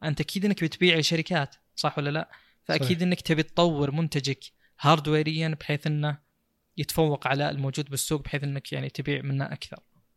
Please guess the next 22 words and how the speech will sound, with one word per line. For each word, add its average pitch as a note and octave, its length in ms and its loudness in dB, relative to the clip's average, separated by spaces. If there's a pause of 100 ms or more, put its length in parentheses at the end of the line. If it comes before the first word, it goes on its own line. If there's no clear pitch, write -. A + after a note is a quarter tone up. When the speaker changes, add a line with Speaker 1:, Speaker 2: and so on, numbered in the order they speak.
(1900)
Speaker 2:
آه، C#3 360 4 (260)
بالنسبة D3+ 320 8
لي C#3+ 360 6
ما E3 120 10
في D#3+ 120 6
شيء C3+ 220 10
يلغي A#2+ 180 4
شيء، A2+ 400 0
يعني A#2+ 400 2 (720)
آه، D#3+ 240 0
سام-، D#3 280 4
سامسونج C#3+ 400 8
عندها B2+ 280 4
قطاع C3 380 2
يهتم B2+ 460 2
بسوفت A#2+ 340 -2
وير A#2+ 100 2
الكاميرا، B2+ 480 2
وهذا A#2+ 180 2
القطاع B2+ 200 -2
قاعد A#2 180 0
يشتغل B2 340 -4